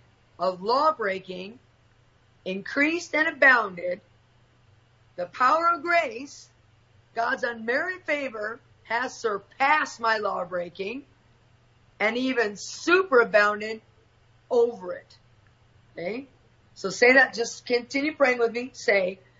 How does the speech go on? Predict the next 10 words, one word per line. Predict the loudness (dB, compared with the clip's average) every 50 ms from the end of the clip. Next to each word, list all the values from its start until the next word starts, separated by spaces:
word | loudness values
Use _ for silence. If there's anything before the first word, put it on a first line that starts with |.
| _ _ _ 0
"I | 2 2 2
may | 2 0 0 0
have | 0 0 2 6
broken | 6 6 6 6 4 -6 -8
the | -6 -4
law | -2 0 0 0 0 -2 -4 -6 -10 -14 _ _ _ _ _ _ _ _ _ _ _ _ _ _ _ _ _
through | -10 -8 -4 -2 0
idolatry, | 0 0 0 0 0 0 0 -2 -2 -6 -12 -12 -12 -10 -12 -12 -18 -20 -20 _ _ _ _ _ _ _ _ _ _ _ _ _ _ _ _ _ _ _ _
but | -4 -4 -4 -4 -8 -14
grace | -8 0 4 6 6 6 6 2 0 -4 -14 -18 -18 -18 -18 -20